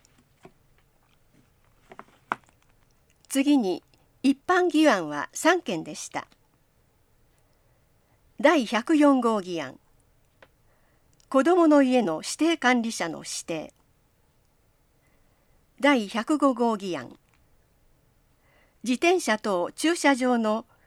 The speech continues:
指定管理者の指定の二件は全会一致で可決しました。第百六号議案、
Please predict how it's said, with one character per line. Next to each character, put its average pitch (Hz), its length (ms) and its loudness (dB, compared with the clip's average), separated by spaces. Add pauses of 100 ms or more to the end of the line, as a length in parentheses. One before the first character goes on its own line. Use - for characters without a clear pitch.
(140)
指 - 180 -8
定 349 200 2
管 311 240 4
理 254 100 -2
者 180 160 -4
の 156 120 -8
指 - 240 -12
定 214 280 -4 (220)
の 233 220 0 (100)
二 302 120 4
件 165 260 -6
は 139 140 -14 (920)
全 320 240 4
会 262 320 2
一 214 220 -10
致 - 20 -12
で 185 140 -4
可 214 140 -8
決 214 200 -8
し - 160 -8
ま 165 120 -8
し - 120 -16
た。 - 160 -12 (3000)
第 277 240 6
百 277 300 0
六 294 240 2
号 233 240 0
議 175 200 -6
案、 127 220 -14